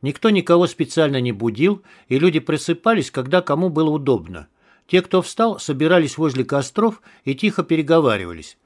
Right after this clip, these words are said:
Вскоре над лагерем потянулся запах свежезаваренного кофе. Оказалось, что Хук позволял себе такую привилегию,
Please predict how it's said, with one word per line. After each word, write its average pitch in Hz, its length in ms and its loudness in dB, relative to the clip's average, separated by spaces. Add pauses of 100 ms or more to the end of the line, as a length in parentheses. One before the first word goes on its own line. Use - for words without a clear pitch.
(260)
Вскоре 190 320 2
над 180 200 2
лагерем 175 400 2
потянулся 156 580 -2
запах 147 360 0
свежезаваренного 143 840 -2
кофе. 101 480 -4 (720)
Оказалось, 180 580 2
что - 180 0
Хук 233 260 -4
позволял 160 460 2
себе 165 280 0
такую 165 360 2
привилегию, 165 720 -2